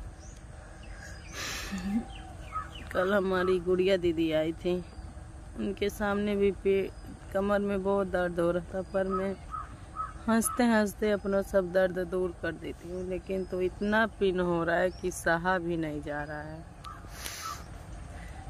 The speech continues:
सबको लगता है हम मजाक कर रहे हैं, कोई बात नहीं, इस दुनिया से चले जाएंगे,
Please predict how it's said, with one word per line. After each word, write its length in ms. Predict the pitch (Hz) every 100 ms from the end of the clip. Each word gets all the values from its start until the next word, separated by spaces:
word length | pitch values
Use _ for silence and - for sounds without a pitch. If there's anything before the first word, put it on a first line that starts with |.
| -
सबको 420 | - 202 - 214
लगता 460 | 208 208 185 - 214
है 220 | 208 208
हम 160 | 202 185
मजाक 420 | 175 175 180 185 - -
कर 160 | 156
रहे 160 | 156 151
हैं, 420 | 151 160 170 151 - - - - - - - - - - - - 196
कोई 240 | 202 214
बात 300 | 196 180 -
नहीं, 440 | 165 165 180 202 180 165 - - - - - - - - - - - - - - 208
इस 100 | 185 165
दुनिया 440 | 190 190 202 202
से 160 | 185 190
चले 320 | - 180 185
जाएंगे, 460 | 175 165 165 165